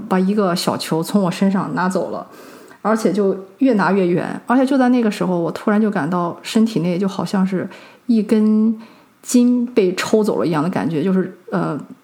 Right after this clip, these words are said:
那个，那个，那个身体部位一下就，嗯，猛地这么一收缩，就真的觉得有东西从你的体内抽出了。哇，简直就是太神奇了！我就觉得，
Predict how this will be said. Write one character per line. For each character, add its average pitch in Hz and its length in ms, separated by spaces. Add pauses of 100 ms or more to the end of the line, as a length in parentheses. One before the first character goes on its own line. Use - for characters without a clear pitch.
(140)
那 220 120
个， 196 140
那 220 100
个， 196 120
那 208 180
个 202 100
身 226 180
体 220 120
部 196 100
位 190 80
一 196 60
下 - 160
就， 190 180
嗯， 254 240
猛 180 180
地 185 80
这 233 80
么 220 120
一 220 40
收 196 300
缩， 226 340 (280)
就 240 100
真 285 160
的 277 80
觉 208 140
得 208 80
有 190 100
东 202 180
西 190 320 (120)
从 196 200
你 190 40
的 180 100
体 - 160
内 170 160
抽 - 180
出 190 220
了。 190 160 (880)
哇， 254 160 (220)
简 196 320
直 220 40
就 262 140
是 254 80
太 262 260
神 185 280
奇 190 240
了！ 165 260
我 180 80
就 233 100
觉 214 160
得， 208 320